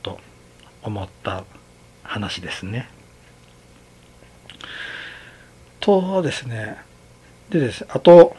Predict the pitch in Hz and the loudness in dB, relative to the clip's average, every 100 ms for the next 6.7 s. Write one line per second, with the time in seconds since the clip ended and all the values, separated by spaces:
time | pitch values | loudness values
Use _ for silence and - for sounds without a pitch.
0 | - - 143 151 151 147 - - 123 - | -14 -6 0 4 4 2 0 -8 -6 -8
1 | - - - - - - - - - - | -10 -10 -10 -12 -16 -20 -20 -20 -20 -20
2 | - - - 87 - 95 98 - - - | -20 -20 -18 -16 -14 -14 -16 -20 -20 -20
3 | - - - 151 156 180 190 320 190 110 | -16 -16 -4 2 4 6 10 10 10 6
4 | - - - - - - - - - 131 | -6 -20 -20 -20 -20 -20 -20 -18 -6 -6
5 | 113 104 131 - 156 147 110 98 95 98 | -4 -4 -6 -2 -2 -2 -6 -10 -12 -12
6 | 101 98 - - 101 107 98 | -12 -14 -12 -12 -12 -14 -14